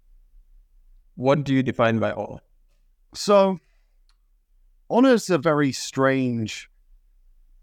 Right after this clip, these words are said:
Speaker 2: uh, concept because too, too few people actually have it. So to be honorable is to really just say something and sit by a word. Like,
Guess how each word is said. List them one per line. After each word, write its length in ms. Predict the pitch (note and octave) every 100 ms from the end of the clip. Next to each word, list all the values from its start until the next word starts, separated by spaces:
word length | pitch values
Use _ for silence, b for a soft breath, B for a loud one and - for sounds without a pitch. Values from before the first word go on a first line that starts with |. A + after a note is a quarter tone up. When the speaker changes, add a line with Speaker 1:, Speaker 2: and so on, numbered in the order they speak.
| _ _ -
Speaker 2:
uh, 640 | G2+ F#2+ F2+ E2+ D#2 D2+ D#2+ E2 - _ _ _ _ _ _ _ _ _ _ _ _ _
concept 540 | - - A#2 G#2 A#1+ - _ _ _ _ _ _
because 300 | G#2 C3+ -
too, 440 | - F3 E3+ E3 - _
too 180 | - F#3
few 200 | - D3+
people 300 | C3+ A#2+ A2+
actually 360 | F#2 - - G2
have 180 | E2 D#2
it. 140 | -
So 160 | - B2+
to 120 | D#3+
be 120 | G#3+
honorable 680 | G#2+ B2+ D#3+ A#2 F#2 D#2 B1+ -
is 320 | A2 G#2 - _ _
to 220 | - C3 G#2+
really 260 | G#2+ C#3+ G3
just 260 | A#2 G#2
say 220 | - C#3+
something 380 | D3+ - G2+ G#2+
and 80 | G2
sit 200 | - G#2+
by 180 | G#2+ F#2+
a 60 |
word. 200 | E2+ C#2+ - _ -
Like, 180 | G#2+